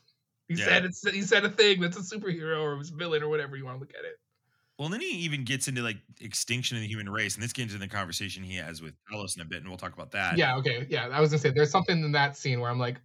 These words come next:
Speaker 1: uh, there's more, there's more superpowers than what, uh, we know that he
Speaker 2: Yeah,
Speaker 1: has.
Speaker 2: and, well, e-, exactly, and I, I have a theory around that at the end that I'll talk about as well. So I, I,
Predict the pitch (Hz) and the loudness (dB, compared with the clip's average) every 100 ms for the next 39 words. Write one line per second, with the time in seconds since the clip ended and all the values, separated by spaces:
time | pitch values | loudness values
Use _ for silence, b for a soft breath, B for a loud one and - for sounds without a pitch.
0 | _ 135 131 123 113 - 151 151 139 143 | _ -2 2 2 0 -8 -2 0 2 4
1 | 139 147 139 131 _ _ _ _ _ 160 | 4 4 2 -4 _ _ _ _ _ 4
2 | 147 151 175 175 156 131 131 113 110 110 | 4 6 6 6 2 2 2 2 0 -6
3 | 113 110 104 113 107 117 131 - 165 131 | -6 -6 -8 -10 -10 -14 -18 -14 -2 -2
4 | 101 67 64 _ _ _ _ 175 208 165 | -2 -8 -18 _ _ _ _ -2 2 4
5 | 101 - 156 143 139 135 135 131 117 135 | 2 0 -6 -2 -2 0 0 0 2 2
6 | 135 110 87 107 117 110 107 - 110 113 | 2 -2 -4 0 2 2 0 -2 0 0
7 | 107 98 95 92 87 87 80 78 76 73 | 0 -4 -8 -8 -6 -6 -8 -10 -12 -12
8 | 65 65 64 62 - 57 _ - - - | -16 -16 -18 -20 -20 -20 _ -20 -20 -20
9 | - b b b b - 143 127 117 - | -20 b b b b -4 0 0 -2 -6
10 | - 131 135 - 156 180 185 165 | -4 -4 -4 -2 0 0 0 -2